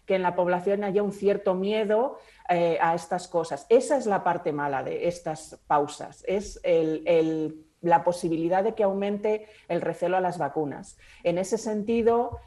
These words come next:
eh, hay que recordar que, por ejemplo, las vacunas que ya se han puesto a la población más vulnerable están demostrando su eficacia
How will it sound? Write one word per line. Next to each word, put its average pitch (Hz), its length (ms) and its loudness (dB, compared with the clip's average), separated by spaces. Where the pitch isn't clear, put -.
eh, 170 440 6
hay 185 160 6
que 220 100 0
recordar 214 760 4
que, 190 260 2
por 156 220 -2
ejemplo, 156 720 0
las 170 240 -2
vacunas 180 420 -4
que 202 120 -4
ya 196 100 -2
se 196 100 -10
han 180 120 -8
puesto 208 300 -4
a 165 40 -4
la 156 120 -2
población 156 440 -2
más 175 180 -6
vulnerable 190 720 2
están 180 400 -2
demostrando 170 500 -4
su 160 140 -6
eficacia 185 800 -2